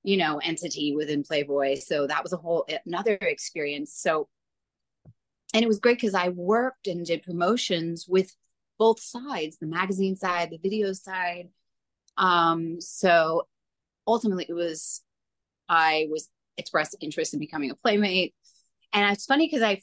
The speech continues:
found some Playboy documents when I was looking for photos and stuff for a upcoming show. And I found contracts from, like, when I was becoming a Playmate and, like, the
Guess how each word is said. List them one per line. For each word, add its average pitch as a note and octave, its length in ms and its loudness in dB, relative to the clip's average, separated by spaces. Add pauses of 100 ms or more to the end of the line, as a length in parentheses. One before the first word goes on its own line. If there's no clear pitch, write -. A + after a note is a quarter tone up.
(100)
found G#3+ 600 0
some E3 760 -6 (1040)
Playboy G3+ 300 2
documents D3+ 640 -6
when D#3 120 -6
I D3+ 40 -2
was C#3+ 260 -8 (120)
looking D3+ 400 -4
for - 280 -14 (300)
photos C3+ 520 2
and C3 100 -8
stuff B2+ 400 -10 (540)
for D#3 180 -2
a B2+ 180 2
upcoming E3 420 -4
show. C3+ 500 0
And D3+ 240 -2 (720)
I E3+ 80 -2
found D#3 280 -2
contracts E3 580 -2
from, D3+ 200 -6
like, C#3 220 -6 (480)
when E3+ 220 0
I E3 80 0
was D#3 120 -6
becoming D3+ 380 -4
a D3 60 -8
Playmate F3 500 0
and, E3 100 -4
like, D#3 140 -4
the F3 100 -4